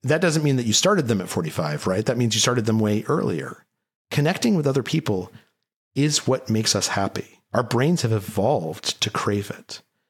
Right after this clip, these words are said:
And connecting with other people leads to more opportunities. It leads to the other people liking us more and trusting us more.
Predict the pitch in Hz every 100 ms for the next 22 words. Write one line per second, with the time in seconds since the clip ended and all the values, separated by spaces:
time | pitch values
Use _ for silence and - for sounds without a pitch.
0 | _ _ _ _ - 131 175 202 220 170
1 | 160 165 233 175 127 120 135 - - 110
2 | 101 95 - - _ _ _ _ _ 117
3 | 117 113 110 98 95 - 143 160 180 175
4 | 180 - 117 120 113 - 113 117 - 135
5 | 123 113 117 104 98 101 139 165 165 -
6 | 160 160 180 165 - - 120 - - 151
7 | 156 156 156 175 190